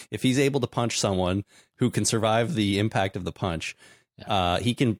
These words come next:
Speaker 1: put enough force into that punch to launch them into space.
Speaker 2: Yeah, I'd, I'd agree with that overall.
Speaker 1: Iron Man, Thor, uh, probably Superman, but that's a, that's a different universe.
Speaker 2: Oh, that, that's a whole, you know, that's a whole thing.
Speaker 1: <laughs> And maybe not. Superman might be the exception. Anyhow,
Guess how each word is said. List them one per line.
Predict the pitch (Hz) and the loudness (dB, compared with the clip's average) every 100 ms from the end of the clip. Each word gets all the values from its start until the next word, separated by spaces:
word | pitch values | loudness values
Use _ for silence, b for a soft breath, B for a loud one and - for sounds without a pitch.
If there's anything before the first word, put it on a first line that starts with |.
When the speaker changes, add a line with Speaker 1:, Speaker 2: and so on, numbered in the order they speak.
| _ | _
Speaker 1:
put | 127 | 0
enough | 113 104 | 2 0
force | - 113 101 104 | 0 0 0 0
into | 95 | -2
that | 87 - | -4 -4
punch | 87 85 - | -6 -4 -4
to | 92 85 | -2 -2
launch | 95 92 85 | -2 -2 -4
them | - 76 | -8 -10
into | - | -10
space. | - - - - B B B B B B B B | -12 -12 -20 -20 B B B B B B B B
Speaker 2:
Yeah, | 131 107 | -2 2
I'd, | 117 139 | 4 4
I'd | 170 139 | 4 2
agree | 127 127 | 4 2
with | 107 | 2
that | 101 | 0
overall. | 95 87 80 - | -2 -4 -8 -6
Speaker 1:
Iron | 95 107 110 | 0 2 4
Man, | 107 104 101 | 4 2 0
Thor, | 98 - 110 98 98 95 95 B B B B B _ | -4 -4 0 2 2 2 0 B B B B B _
uh, | 95 80 82 80 80 80 78 - _ _ _ _ _ _ _ _ _ | -4 0 0 0 0 -2 -4 -10 _ _ _ _ _ _ _ _ _
probably | 98 92 90 | -4 -2 0
Superman, | 87 107 98 95 92 92 | 0 0 0 0 0 0
but | 87 | -2
that's | - 90 85 | -4 -4 -6
a, | - _ | -10 _
that's | 85 - | -12 -10
a | |
different | 110 - 78 | -12 -12 -10
universe. | 78 78 - | -10 -10 -2
Speaker 2:
Oh, | 180 170 | 2 6
that, | 156 147 | 6 6
that's | 147 143 | 4 4
a | |
whole, | 127 135 127 120 101 - | 2 4 4 4 -2 -6
you | 120 | -2
know, | 92 - | -2 -2
that's | - 104 | -6 -4
a | 98 | -4
whole | 95 | -6
thing. | - 90 - | -4 -6 -8
Speaker 1:
<laughs> | - - - - - | -14 -10 -4 -4 0
And | 131 | 2
maybe | 170 170 | 4 4
not. | 120 87 - | 2 0 0
Superman | 143 147 131 117 | 0 2 2 2
might | 113 | 2
be | 104 | 0
the | 95 | -2
exception. | 87 - 78 - 73 - | -2 -4 -6 -6 -12 -4
Anyhow, | 151 92 82 | -2 -2 -4